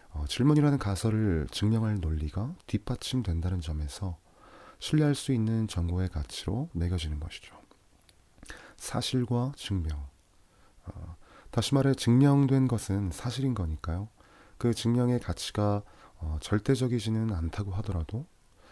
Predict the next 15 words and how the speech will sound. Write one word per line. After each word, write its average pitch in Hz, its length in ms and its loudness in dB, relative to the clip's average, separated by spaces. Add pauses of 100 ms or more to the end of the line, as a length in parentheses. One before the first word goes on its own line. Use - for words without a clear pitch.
(340)
과학은 135 320 4
언제든 117 520 2
잘못된 107 540 0
부분을 85 580 0
수정하고 95 720 -4 (280)
고칠 110 360 2
용의를 98 260 2
갖고 - 280 -8
있습니다. 73 460 -8 (880)
윤리적으로도 104 600 2
이러한 87 260 0
자세는, 85 580 -4 (440)
어, 73 420 -6
사람에게 92 500 -4
있어서 107 500 -6